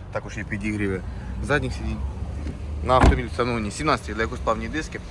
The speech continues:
на літній резині. Також є парктроники, камера заднього виду,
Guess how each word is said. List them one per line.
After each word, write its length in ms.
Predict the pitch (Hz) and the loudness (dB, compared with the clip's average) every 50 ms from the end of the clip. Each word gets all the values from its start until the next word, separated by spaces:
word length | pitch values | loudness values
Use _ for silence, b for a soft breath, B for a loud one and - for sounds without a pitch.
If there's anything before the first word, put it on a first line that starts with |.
| B B - - | B B -8 -2
на 180 | 107 110 123 120 | 0 2 2 2
літній 340 | 104 110 113 - - 101 95 | 0 -2 -4 -4 -4 -4 -4
резині. 320 | 101 95 - 101 98 92 - - | -4 -4 -4 -4 -4 -4 -6 0
Також 280 | - 117 110 113 - - | 0 0 0 0 0 0
є 60 | 113 | 2
парктроники, 680 | - - 135 131 - - 185 190 170 156 139 - 135 - - B B B B B - - | 4 4 4 4 6 6 8 8 8 6 0 -2 -4 -4 -4 B B B B B -6 4
камера 360 | - 117 117 107 110 110 107 | 4 6 6 8 6 6 6
заднього 440 | 104 110 110 104 120 127 120 127 156 | 6 4 2 2 2 -2 0 0 0
виду, 340 | 156 - 196 185 160 156 | 4 4 4 4 4 0